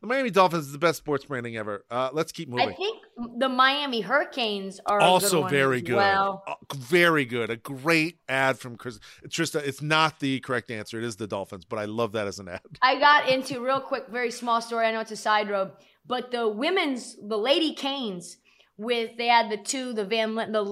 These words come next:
Speaker 2: Van
Speaker 1: Mm-hmm.
Speaker 2: Linder twins.
Speaker 1: Right.
Speaker 2: And they were just, like, on this incredible run. And I bet, uh, college women's and men's.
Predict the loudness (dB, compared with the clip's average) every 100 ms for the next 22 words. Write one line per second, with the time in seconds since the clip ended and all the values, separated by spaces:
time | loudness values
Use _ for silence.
0 | -2 0 0 0 0 0 -2 -4 -4 -2
1 | -2 -6 -8 -4 -4 -4 _ -4 -2 -2
2 | -2 -4 -2 2 2 0 -2 -2 -2 -2
3 | -6 -8 -4 -4 -2 -2 -2 -4 -10 -8
4 | -2 -2 -2 -2 -2 -2 -6 _ -2 0
5 | 0 4 6 6 4 -6 0 2 2 0
6 | 2 6 6 4 -2 -2 -2 0 0 0
7 | -2 -2 -6